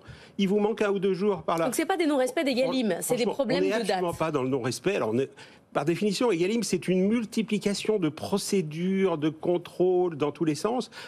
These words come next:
Speaker 1: Donc il y a effectivement ce petit sujet. Très franchement, euh, on, on est vraiment plus dans de la communication que sur des choses sérieuses. On verra sur le fond. Moi, pendant ce temps, ce que je constate,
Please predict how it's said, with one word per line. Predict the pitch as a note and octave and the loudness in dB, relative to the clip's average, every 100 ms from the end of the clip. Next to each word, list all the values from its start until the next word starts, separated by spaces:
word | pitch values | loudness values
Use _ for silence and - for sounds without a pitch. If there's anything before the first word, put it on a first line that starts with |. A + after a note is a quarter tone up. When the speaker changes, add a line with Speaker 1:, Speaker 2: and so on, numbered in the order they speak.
| - | -2
Speaker 1:
Donc | D3+ C#3+ C#3+ | 0 0 -2
il | |
y | |
a | D#3+ | 0
effectivement | D#3 D3 C3 - D3+ F#3 | 0 -2 -2 0 0 0
ce | - | -2
petit | D#3 C#3+ - C#3+ | -2 -2 -4 -6
sujet. | - A#2 D#3+ A3 - - - - | -4 0 0 0 -4 -18 -20 -8
Très | - | -6
franchement, | A2+ B2 - D3 E3 - - - - | -2 -4 0 0 0 -4 -14 -10 -4
euh, | A2 - C3+ - | -2 0 -2 -2
on, | C3 C#3 C#3+ | -2 0 2
on | C#3 | 0
est | C#3+ | 2
vraiment | D3 D3 | 0 0
plus | C3 D3 | -2 -2
dans | B2+ | 0
de | C3+ | 0
la | |
communication | B2+ C3 B2+ C3+ C3+ D#3 | 0 0 0 -2 0 -2
que | - | -2
sur | A#2 | 0
des | A#2 | 0
choses | B2+ - | -2 -2
sérieuses. | A2+ A#2+ E3 F#3+ - - - | 0 2 2 0 -6 -10 -2
On | |
verra | A#2+ C#3 D3 | 0 2 0
sur | - A#2 | -2 0
le | A#2 | 0
fond. | - A#3 A#3+ - | 2 0 -2 -4
Moi, | D3+ F3+ | 0 0
pendant | E3 D3 | 2 0
ce | C#3 | 0
temps, | D#3+ | -2
ce | - | 0
que | F#3+ | -2
je | |
constate, | - B2+ B3 C4 | -2 -2 -2 -2